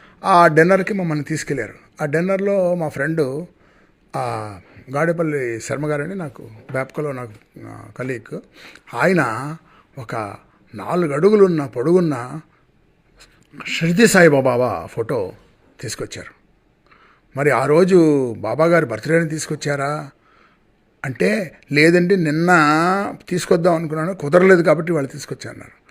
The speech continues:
ఆ తీసుకురావడం ఎప్పుడు తీసుకొచ్చారు? యాక్సిడెంట్ అవ్వగానే ఒక పది నిమిషాల్లో మేము అక్కడికి వెళ్ళినప్పుడు.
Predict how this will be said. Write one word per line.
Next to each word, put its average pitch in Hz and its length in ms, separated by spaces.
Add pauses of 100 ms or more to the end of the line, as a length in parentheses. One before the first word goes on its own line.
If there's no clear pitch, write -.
(240)
ఆ 147 80
తీసుకురావడం 208 580
ఎప్పుడు 196 160
తీసుకొచ్చారు? 196 640
యాక్సిడెంట్ 180 520
అవ్వగానే 202 640 (400)
ఒక 147 120
పది 151 180
నిమిషాల్లో 185 360
మేము 175 100
అక్కడికి 143 180
వెళ్ళినప్పుడు. 143 400